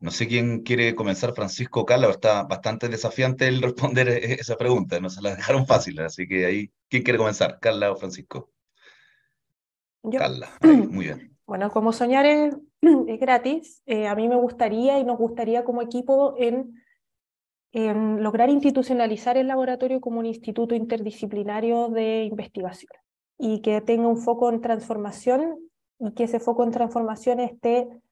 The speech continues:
Speaker 2: eh, obligado a mirar la transdisciplina a partir de estos tres laboratorios temáticos,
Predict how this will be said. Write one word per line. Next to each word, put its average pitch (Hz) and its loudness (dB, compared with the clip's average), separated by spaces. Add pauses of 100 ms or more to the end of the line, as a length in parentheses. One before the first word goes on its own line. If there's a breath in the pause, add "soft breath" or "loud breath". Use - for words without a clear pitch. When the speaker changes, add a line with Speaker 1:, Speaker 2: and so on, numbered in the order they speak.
(580)
Speaker 2:
eh, 208 -2 (160)
obligado 240 0
a 226 -2
mirar 233 0 (320)
la 208 -2 (480)
transdisciplina 247 2
a 277 -2
partir 240 0
de 254 2
estos 247 -8
tres 240 -6
laboratorios 240 -2
temáticos, 175 -14